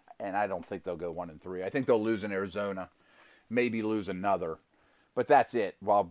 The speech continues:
Brady's out. Then I think lookout league, and they're going to the playoffs. They may have home field advantage all the way through, and they vote for these awards right after the regular season. So say this, the Patri-, Patriots are eleven and five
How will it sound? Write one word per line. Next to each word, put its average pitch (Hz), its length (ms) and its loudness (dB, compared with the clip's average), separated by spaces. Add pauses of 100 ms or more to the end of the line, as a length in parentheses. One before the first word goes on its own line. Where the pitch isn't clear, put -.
(120)
Brady's 92 420 -4
out. 78 280 -6 (640)
Then 135 240 2
I 117 80 4
think 104 300 -4
lookout 104 580 0
league, 87 380 -10 (200)
and 95 380 -6
they're 135 100 2
going 120 240 4
to 110 60 -2
the 107 80 0
playoffs. 90 640 -2 (540)
They 135 100 0
may 143 120 2
have 131 140 4
home 113 200 -2
field 110 220 0
advantage 95 360 -4
all 90 120 2
the 95 80 -4
way 95 140 -2
through, 80 480 -8 (600)
and 120 280 0
they 123 120 2
vote 151 300 4
for 160 100 -2
these 131 240 -2
awards 113 580 -2
right 120 260 0
after 113 300 -2
the 104 80 -4
regular 95 300 -6
season. 85 420 -10 (100)
So 127 120 -2
say 220 180 2
this, 160 240 -2
the 127 120 0
Patri-, 120 480 -2
Patriots 113 460 -4
are 95 100 -4
eleven 95 340 -4
and 90 120 -12
five 87 580 2